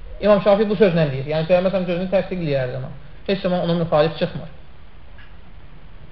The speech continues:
Həmçinin İmam Şafi, rəhməhullah, başqa bir kəlamında buyurur, "Kullu mə qultu və kənə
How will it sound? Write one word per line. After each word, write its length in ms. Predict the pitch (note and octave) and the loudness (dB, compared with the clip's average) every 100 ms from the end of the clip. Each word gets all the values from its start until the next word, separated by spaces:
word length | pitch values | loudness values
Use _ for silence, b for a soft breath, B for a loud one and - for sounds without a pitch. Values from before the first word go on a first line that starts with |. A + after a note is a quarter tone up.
| - - - - - - - - - - - - - - - G3 | -14 -14 -14 -14 -14 -14 -14 -14 -14 -14 -14 -14 -14 -14 -6 2
Həmçinin 340 | F#3+ F#3 F3 | 2 4 2
İmam 160 | E3+ E3 | 2 4
Şafi, 320 | F3+ E3+ E3 - D3+ | 2 4 4 2 -2
rəhməhullah, 460 | D3 D#3 D#3+ E3 | 0 0 4 4
başqa 260 | D#3+ - F3+ | 2 2 2
bir 100 | D3+ - | 2 2
kəlamında 380 | D3+ D3+ D#3+ D#3 | 2 2 2 2
buyurur, 300 | D3 D#3+ D3 - - - - - - - - - - - - - - - - - - - | 4 4 4 -2 -8 -10 -10 -12 -12 -14 -14 -14 -14 -14 -14 -14 -14 -14 -14 -14 -14 -4
"Kullu 220 | G#3 G3+ F#3 | 2 4 6
mə 100 | F#3 F3+ | 6 6
qultu 460 | A3 G3+ F#3 E3+ E3 - - - - - - E3+ | 2 2 2 0 0 -8 -12 -12 -12 -14 -2 2
və 80 | D#3+ G3 | 4 4
kənə 360 | G3+ F3+ E3+ | 6 6 4